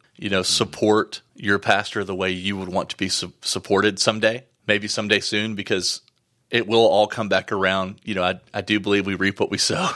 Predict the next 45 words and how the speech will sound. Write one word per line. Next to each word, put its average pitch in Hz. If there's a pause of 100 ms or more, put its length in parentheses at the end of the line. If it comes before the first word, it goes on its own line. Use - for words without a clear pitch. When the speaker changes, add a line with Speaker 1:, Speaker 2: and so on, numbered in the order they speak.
Speaker 1:
<laughs> -
you 104
know, 107
and 101
God's 120
gonna 113
send 104 (100)
the 127
kind 107
of 98
people 101
to -
you, 98 (480)
uh, 92 (440)
that 101
you 113
were 98 (640)
to 120
the 101
people 101
that 92
you 104
served. 85 (100)
And 104
I 95
think - (140)
when 107
the 101
day 113
comes 110
that 101
you're 104
in 104
that 101
lead 98
pastor 95
position, 101
you, 101 (120)
I 98
promise 104
you, 85 (100)
you 107
will 104
value 98 (200)
loyalty. 95